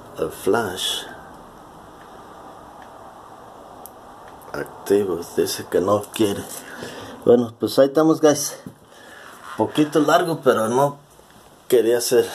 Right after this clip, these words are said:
mucha cosa, pero pues ahí está. Trabajo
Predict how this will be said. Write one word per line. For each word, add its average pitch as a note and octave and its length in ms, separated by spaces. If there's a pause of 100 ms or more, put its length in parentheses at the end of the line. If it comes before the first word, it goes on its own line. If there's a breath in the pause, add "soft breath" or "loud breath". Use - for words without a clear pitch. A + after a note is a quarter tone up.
(140 loud breath)
mucha G2+ 460
cosa, F#2+ 360
pero E2 260
pues - 200
ahí A2 80
está. C3+ 300 (1120 loud breath)
Trabajo A#2 540